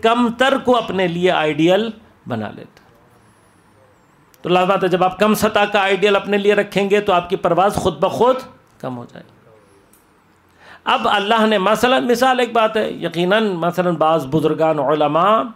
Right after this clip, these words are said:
اس قابل ہوں گے کہ ان کو آئیڈیالائز بے ان معنی کہ مثلاً شخصیت سے inspiration کی حد تک بھی اس میں کوئی شک نہیں، لیکن آئیڈیا، مثلاً امام خمینی بھی، اگر امام خمینی جیسی ہی کسی شخصیت کو آئیڈیالائز کر رہے ہوتے تو امام خمینی نہ بنتے۔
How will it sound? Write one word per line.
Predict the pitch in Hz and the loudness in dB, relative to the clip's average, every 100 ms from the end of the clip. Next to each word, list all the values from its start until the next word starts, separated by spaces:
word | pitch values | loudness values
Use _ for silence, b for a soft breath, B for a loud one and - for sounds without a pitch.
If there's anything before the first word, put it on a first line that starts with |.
| _ - | _ -14
اس | 156 - | -12 -4
قابل | 151 156 196 | -2 0 2
ہوں | 170 233 | 2 0
گے | 285 277 | -2 -4
کہ | 226 | -4
ان | 190 185 | -4 -4
کو | 180 185 156 - | 0 -2 -2 -4
آئیڈیالائز | 160 143 156 151 156 185 160 | -2 0 2 2 2 2 2
بے | 123 170 | -4 -2
ان | 220 | 0
معنی | 214 196 196 196 196 202 | 2 0 0 -2 -4 -8
کہ | 196 | -6
مثلاً | 196 202 185 185 160 - - | -2 0 0 0 -4 -10 -8
شخصیت | 175 - 180 180 180 | -8 -6 -2 -2 -2
سے | 175 170 - B B | -4 -4 -6 B B
inspiration | 151 143 165 156 156 170 170 | -10 -4 0 0 0 -2 -2
کی | 170 | -4
حد | 143 151 | -4 -4
تک | 185 - _ 143 | -8 -8 _ -12
بھی | 156 | -8
اس | 165 - | -8 -8
میں | 151 | -4
کوئی | 165 | -4
شک | 165 131 | -6 -14
نہیں، | - - _ _ b b b b b b b | -18 -20 _ _ b b b b b b b
لیکن | 160 240 214 | -10 -6 -2
آئیڈیا، | 214 202 | -2 -2
مثلاً | 196 226 220 247 226 | -2 0 0 0 0
امام | 220 220 233 | 2 2 0
خمینی | - 190 202 214 254 | -2 -2 0 0 0
بھی، | 208 240 220 | -2 -2 -2
اگر | 185 185 226 214 | 0 0 0 0
امام | 180 185 196 | 0 0 0
خمینی | 175 175 190 208 | -2 0 0 0
جیسی | 185 185 190 180 | 2 0 -2 -4
ہی | 240 233 | -4 -4
کسی | 226 233 | -4 -2
شخصیت | 226 226 - 220 220 | -2 -2 0 -2 2
کو | 220 | 2
آئیڈیالائز | 196 196 208 202 208 | 2 2 2 2 0
کر | 208 196 | -2 0
رہے | 208 | 2
ہوتے | 185 202 208 | 2 2 0
تو | 196 | 0
امام | 185 180 | 0 0
خمینی | 180 170 143 | 0 -2 -2
نہ | 120 | -4
بنتے۔ | 113 131 127 | -8 -14 -18